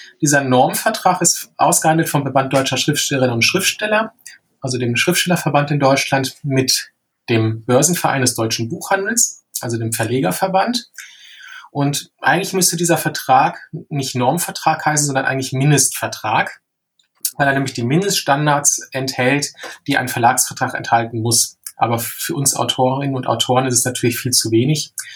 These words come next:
Wir wollen mehr natürlich da rein verhandeln. Und deswegen kann ich immer jedem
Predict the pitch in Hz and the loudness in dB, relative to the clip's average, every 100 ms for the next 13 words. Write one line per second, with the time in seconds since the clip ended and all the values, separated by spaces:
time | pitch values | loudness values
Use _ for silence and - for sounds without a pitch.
0 | - - 120 123 127 117 - 117 120 113 | -14 -4 0 2 2 -2 -2 2 4 4
1 | 104 - 110 113 110 110 110 113 120 131 | 0 -4 -6 -6 -4 -2 0 0 0 2
2 | 156 180 - - - - - - _ _ | 0 -2 -8 -20 -18 -20 -20 -20 _ _
3 | 139 123 131 - 139 147 147 - 139 139 | -6 0 0 2 2 2 0 0 -2 0
4 | 131 147 143 | 2 2 0